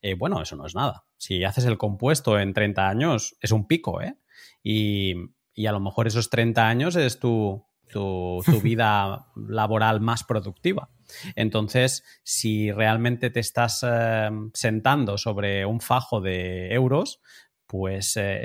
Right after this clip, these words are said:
Speaker 1: te estás sentando cada día sobre un fajo un poco, un poco más pequeño. Entonces, la gente es de costumbres
Speaker 2: Sí.
Speaker 1: y aun con todo eso,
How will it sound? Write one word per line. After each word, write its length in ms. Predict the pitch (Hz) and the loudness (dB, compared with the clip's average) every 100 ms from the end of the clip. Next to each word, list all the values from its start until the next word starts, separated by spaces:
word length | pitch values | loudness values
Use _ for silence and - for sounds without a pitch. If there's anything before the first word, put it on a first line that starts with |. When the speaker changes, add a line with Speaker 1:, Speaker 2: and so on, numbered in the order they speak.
| - | -4
Speaker 1:
te 80 | 113 | -2
estás 280 | - 151 - | 0 0 2
sentando 420 | 160 156 160 143 | 2 2 2 2
cada 240 | 143 139 | 4 4
día 240 | 131 135 165 | 4 2 0
sobre 340 | 131 107 107 | -2 -2 -2
un 240 | 110 120 | 0 -2
fajo 360 | 113 117 110 147 | -2 -2 -2 -2
un 120 | 135 | -4
poco, 360 | 113 - 120 - | -4 -6 -6 -4
un 160 | 139 135 | -6 -2
poco 260 | 117 151 | -2 0
más 200 | 143 101 | -2 -4
pequeño. 500 | - 85 - - - _ - - - | -8 -8 -6 -6 -8 _ -20 -20 -18
Entonces, 560 | - 110 120 151 139 - - | -12 -6 -2 -2 -2 -10 -4
la 140 | 120 | -4
gente 220 | 113 160 | -2 -2
es 80 | 202 | -2
de 100 | 175 | -2
costumbres 560 | - 127 143 156 208 165 | -2 -2 0 6 6 6
Speaker 2:
Sí. 80 | 120 | 4
Speaker 1:
y 40 | |
aun 220 | 117 117 | 2 2
con 340 | 110 110 110 107 | 0 0 0 0
todo 280 | 151 175 | 2 4
eso, 420 | 123 135 202 - | 2 0 -4 -8